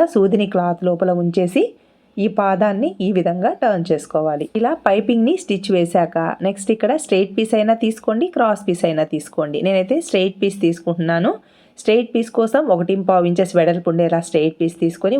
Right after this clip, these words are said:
ఒక సైడ్ సన్నగా ఫోల్డ్ చేసి కుట్టు వేసుకున్నాను. ఖర్చు కరెక్ట్గా వచ్చిందా లేదా చెక్ చేసుకోవాలి. ఈ స్ట్రైట్ పీస్ని రాంగ్ సైడ్ మన వైపుకు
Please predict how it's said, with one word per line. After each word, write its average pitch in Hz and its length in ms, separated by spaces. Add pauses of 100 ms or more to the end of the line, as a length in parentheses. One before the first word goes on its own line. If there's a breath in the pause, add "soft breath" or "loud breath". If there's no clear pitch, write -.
ఒక 202 200
సైడ్ 208 160 (100)
సన్నగా 190 340 (100)
ఫోల్డ్ 175 300
చేసి 170 300
కుట్టు 202 260
వేసుకున్నాను. 156 560 (800 soft breath)
ఖర్చు 202 320
కరెక్ట్గా 196 420
వచ్చిందా 180 440
లేదా 170 180 (100)
చెక్ 180 240
చేసుకోవాలి. 165 580 (1000 soft breath)
ఈ - 20 (120)
స్ట్రైట్ 214 360
పీస్ని 196 380 (420)
రాంగ్ 202 320
సైడ్ 240 200 (100)
మన 190 160
వైపుకు 175 260